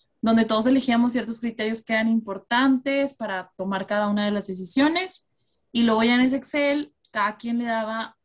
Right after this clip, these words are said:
una ponderación distinta a cada uno de, de los criterios que estábamos tomando en cuenta.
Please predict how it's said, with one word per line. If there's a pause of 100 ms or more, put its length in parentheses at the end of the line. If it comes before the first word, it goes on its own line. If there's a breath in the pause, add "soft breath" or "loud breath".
(120)
una
ponderación
distinta
a
cada
uno
de,
de
los
criterios
que
estábamos
tomando
en
cuenta.